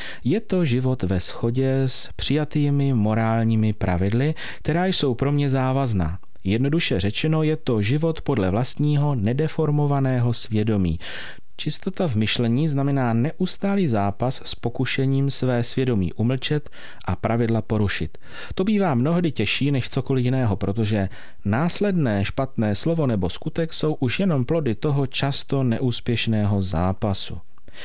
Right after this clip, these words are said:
Mnohdy bývá tento bod zužován pouze na oblast sexuálního chování. Jak je výše vidět, zachycuje celou šíři lidské existence.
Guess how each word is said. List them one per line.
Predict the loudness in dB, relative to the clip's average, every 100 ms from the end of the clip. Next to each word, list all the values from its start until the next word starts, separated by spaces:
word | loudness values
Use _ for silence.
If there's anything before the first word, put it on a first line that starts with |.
| -8 -6 -2
Mnohdy | 0 2 0
bývá | 0 0 2 2 2 0
tento | 0 -2 0 -2 0
bod | 0 -2 -4 -4
zužován | -2 0 0 2 2 2 0
pouze | 2 2 2
na | 0
oblast | 2 0 0
sexuálního | -2 -2 0 2 2 2 2
chování. | 0 0 2 0 0 -2 -8 -10 -10 -4
Jak | -2 0
je | 0 2
výše | 0 0 0
vidět, | 0 2 0 -2 -4
zachycuje | -2 -2 -2 -2 -2 0 0
celou | 0 0 2 0
šíři | 0 0 2
lidské | 0 0 0
existence. | 0 0 0 0 -2 -4